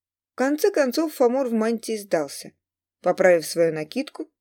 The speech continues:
он бросил последний презрительный взгляд на Лира и пошел прочь. "Сожгу их секту к чертям когда-нибудь", мрачно поклялся Лир ему вслед.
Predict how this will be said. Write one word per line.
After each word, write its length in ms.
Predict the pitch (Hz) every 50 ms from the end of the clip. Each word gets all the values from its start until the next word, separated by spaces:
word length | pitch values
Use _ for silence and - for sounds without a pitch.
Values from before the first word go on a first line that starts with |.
| _ _ _
он 180 | - 190 202 190
бросил 340 | 202 208 202 202 - 180
последний 520 | - - 190 185 - 202 196 190 175 175 160
презрительный 680 | - - 190 170 180 190 190 185 180 170 170 170 175
взгляд 440 | 165 160 170 156 185 180 160 151 -
на 160 | 160 156 151
Лира 340 | 151 185 226 247 262 269 285 - _ _ _ _
и 80 | - 185
пошел 440 | - - 147 135 - - 160 185 185
прочь. 540 | - - 147 139 123 _ - - - - _ _ _ _ _ _ _ _ _ _ _ _ _ _
"Сожгу 520 | _ - - 180 196 214 208 190 190 220 220
их 120 | 208 185
секту 400 | - - 214 190 - - - 190
к 80 | - -
чертям 560 | - - 208 196 190 - _ 196 180 156 151
когда-нибудь", 720 | - 165 151 147 - 160 147 147 - 143 - - - _ _ _ _ _ _ _ _ _
мрачно 440 | - 165 180 175 165 - - 170 156
поклялся 520 | - 165 170 190 180 170 165 160 - 175
Лир 200 | 170 185 226 233
ему 260 | 220 170 180 180 185 185
вслед. 480 | - - 190 180 165 147 - - -